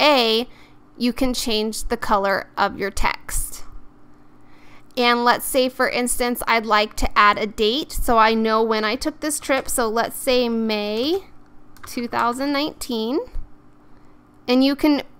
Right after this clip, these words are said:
just drag it on top of your circle. And there's a whole bunch of different illustrations that you can choose. I'm just showing you all the different things that you can do.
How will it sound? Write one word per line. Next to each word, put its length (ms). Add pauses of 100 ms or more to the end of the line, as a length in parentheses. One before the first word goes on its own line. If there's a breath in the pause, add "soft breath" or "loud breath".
(100)
just 300
drag 580
it 280 (260)
on 240
top 380 (120)
of 440 (1700)
your 160
circle. 680 (1040 soft breath)
And 120
there's 180
a 100
whole 320
bunch 240
of 40
different 560
illustrations 760
that 160
you 120
can 160
choose. 280
I'm 160
just 260
showing 320
you 100
all 160
the 120
different 340
things 220
that 160
you 100
can 300
do. 240